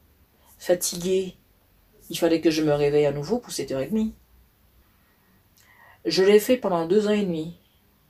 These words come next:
Et pendant deux ans et demi, eh ben, j'ai serré ma ceinture et j'ai payé tout ce qu'il y avait à payer. C'est la sueur de mon front qui l'a payé. Ça,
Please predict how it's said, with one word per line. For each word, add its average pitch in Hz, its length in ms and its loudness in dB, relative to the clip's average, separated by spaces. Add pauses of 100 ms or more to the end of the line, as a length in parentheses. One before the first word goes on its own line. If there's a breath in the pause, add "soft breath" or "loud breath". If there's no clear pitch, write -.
(960)
Et 160 80 -2
pendant 208 260 -2
deux 175 220 2
ans 160 80 -2
et 151 100 0
demi, 165 280 -4
eh 214 40 -4
ben, 120 480 -10 (1120 soft breath)
j'ai 139 180 -4
serré 143 320 0
ma 131 120 -2
ceinture 120 540 -8
et 156 80 -4
j'ai 123 140 -6
payé 120 280 -8
tout 147 120 -14
ce - 100 -10
qu'il 156 80 -8
y - 20 -4
avait 151 120 -4
à - 40 -8
payer. - 400 -14 (360)
C'est - 220 -4
la 202 140 2
sueur 202 220 -2
de 202 80 -6
mon 180 120 -4
front - 180 -8
qui 185 120 -4
l'a 147 100 -2
payé. 147 360 -8 (520 soft breath)
Ça, 208 500 0